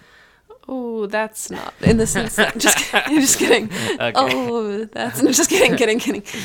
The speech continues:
Speaker 1: No, it's okay. <laughs>
Speaker 2: Okay.
Speaker 1: Lemonade-packed.
Speaker 2: <laughs> I thought it was good.
Speaker 1: <laughs> I like it.
Speaker 2: More like Panera Bread's lemonade pack.
Speaker 1: Let's just, let's just say the lemonade was packed with a lot of caffeine.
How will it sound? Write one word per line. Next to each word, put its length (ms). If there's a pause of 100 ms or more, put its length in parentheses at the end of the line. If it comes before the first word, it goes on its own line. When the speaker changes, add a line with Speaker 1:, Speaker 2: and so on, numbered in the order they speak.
(160)
Speaker 1:
No, 120
it's 160
okay. 260
<laughs> 1040
Speaker 2:
Okay. 240
Speaker 1:
Lemonade-packed. 1000 (140)
Speaker 2:
<laughs> 140
I 80
thought 180
it 60
was 180
good. 460 (580)
Speaker 1:
<laughs> 540
I 720
like 320
it. 200
Speaker 2:
More 160
like 220
Panera 500
Bread's 520
lemonade 500
pack. 520 (760)
Speaker 1:
Let's 280
just, 200
let's 240
just 180
say 140
the 100
lemonade 320
was 160
packed 400
with 180
a 40
lot 240
of 100
caffeine. 720